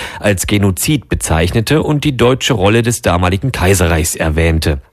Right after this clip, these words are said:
Eine Rolle, die man vielleicht als unterlassene Hilfeleistung bezeichnen könnte.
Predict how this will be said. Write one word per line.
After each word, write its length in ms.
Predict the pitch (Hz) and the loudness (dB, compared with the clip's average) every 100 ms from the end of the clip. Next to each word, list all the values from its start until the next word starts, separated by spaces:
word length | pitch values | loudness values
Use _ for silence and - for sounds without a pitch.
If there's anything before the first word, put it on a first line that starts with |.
| - | -4
Eine 200 | 117 151 | 0 2
Rolle, 400 | 104 104 120 180 | 4 4 4 2
die 160 | 143 135 | 0 0
man 280 | 139 139 139 | 0 -2 0
vielleicht 600 | 104 95 104 123 - - | 2 4 2 0 -2 -2
als 240 | 101 98 | 0 0
unterlassene 640 | - 98 98 92 120 - 104 | -2 0 2 2 0 0 2
Hilfeleistung 760 | 110 143 95 82 85 - 87 | 2 2 0 0 -2 -2 -2
bezeichnen 560 | 85 - 92 104 120 120 | -2 0 0 2 -2 -2
könnte. 420 | 135 135 156 | -2 0 0